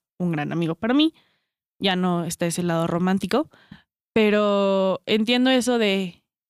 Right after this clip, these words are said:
de, de estar, ser el amigo y, y que no te van a dejar de ver como eso.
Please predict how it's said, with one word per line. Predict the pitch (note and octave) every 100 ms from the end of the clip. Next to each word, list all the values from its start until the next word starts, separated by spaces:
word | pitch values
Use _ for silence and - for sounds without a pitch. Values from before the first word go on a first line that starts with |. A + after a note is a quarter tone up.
| _
de, | F#3+ -
de | G3 G#3
estar, | F#3+ - A#3+ C#4 D4+
ser | B3+
el | A3+ A3
amigo | F3+ G#3 A3+ A#3 B3
y, | B3+ G3 F3 E3 E3+ _ _ _ _ _ _ _ -
y | G#3
que |
no | F#3 F3+
te | G3+
van | G#3
a | A3
dejar | G3+ F3 F3+
de |
ver | F3
como | E3+ G3
eso. | F3+ F#3